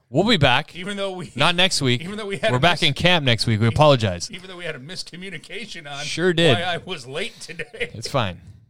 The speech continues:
Speaker 1: It's fine. Things break.
Speaker 2: You wanna share?
Speaker 1: Don't know where we are, but we're here.
Speaker 2: You wanna share, <laughs> share that one?
Speaker 1: No, no one will get that. That's a, you gotta be there to get that one.
Speaker 2: Yeah, well, here we
Speaker 1: We
Speaker 2: go.
Speaker 1: found each other.
Speaker 2: And now we're in this <laughs> room. Last word's yours, Wilbur.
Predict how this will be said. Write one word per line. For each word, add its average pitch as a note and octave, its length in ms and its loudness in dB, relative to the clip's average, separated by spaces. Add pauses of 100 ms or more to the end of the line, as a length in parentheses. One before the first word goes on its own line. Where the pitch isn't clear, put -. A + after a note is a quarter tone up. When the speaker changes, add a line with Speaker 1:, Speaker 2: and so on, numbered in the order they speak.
(100)
Speaker 1:
It's - 140 -20
fine. G2+ 260 -6
Things B2 300 -6
break. G2+ 420 -2 (140)
Speaker 2:
You C3+ 80 -20
wanna D3+ 180 -14
share? - 320 -12
Speaker 1:
Don't B2+ 140 2
know C3+ 80 6
where B2 200 6
we A#2+ 140 4
are, A2 240 4
but F#2+ 160 -2
we're G#2+ 140 2
here. F#2+ 260 0 (140)
Speaker 2:
You C3+ 60 -20
wanna - 140 -14
share, - 680 -14 (120)
<laughs> - 140 -20
share F#3+ 320 -10
that F3+ 220 -6
one? B3+ 260 -10
Speaker 1:
No, F2+ 320 -2
no A2 160 2
one A2 80 4
will G2 80 2
get F#2+ 160 -4
that. F2+ 180 -10
That's A#2 280 -4
a, F2+ 120 -8 (380)
you B2 140 -2
gotta G#2+ 100 2
be G#2 200 0
there F#2 120 0
to F2 80 -8
get F2 120 -12
that F2+ 180 -6
one. E2 160 -16
Speaker 2:
Yeah, - 160 -18 (120)
well, D#3 200 -14 (420)
here E3+ 140 -8
we D#3 60 2
Speaker 1:
We D#3 100 8
Speaker 2:
go. D3 60 4
Speaker 1:
found F3+ 220 4
each A2+ 160 0
other. F#2 200 -4
Speaker 2:
And D3 100 -4
now F#3 220 2
we're F#3+ 100 -2
in F#3 60 -4
this F#3 260 -2 (400)
<laughs> - 300 -6
room. - 80 -12 (1700)
Last G#3+ 320 -4
word's F#3 260 -8
yours, C#3+ 240 -10
Wilbur. B2+ 300 -12